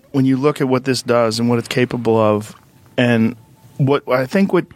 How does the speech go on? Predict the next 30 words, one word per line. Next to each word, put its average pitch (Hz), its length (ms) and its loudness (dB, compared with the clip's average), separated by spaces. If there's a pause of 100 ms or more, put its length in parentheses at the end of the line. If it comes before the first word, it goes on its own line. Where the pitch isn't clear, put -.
scares 131 500 0
people 101 460 -6 (260)
is 120 140 0
something 135 560 0
that 113 340 0 (240)
seems 139 600 0
to 120 120 -4
be 117 120 0
a 104 80 2
person, 110 600 -4 (840)
but 123 180 0
doesn't 123 280 0
have 117 280 -2
any 117 200 2
emotion, 104 720 0 (180)
doesn't 110 260 0
have 113 160 0
any 110 420 -2 (1160)
soul. 113 720 0 (340)
It 110 100 0
doesn't, 127 460 -2
it's 120 200 -4
not 131 240 2
us, 123 440 -2 (640)
but 113 320 0 (100)
it 131 220 0
behaves 123 560 -2
exactly 113 880 -2
as 117 400 0
us. 101 440 -4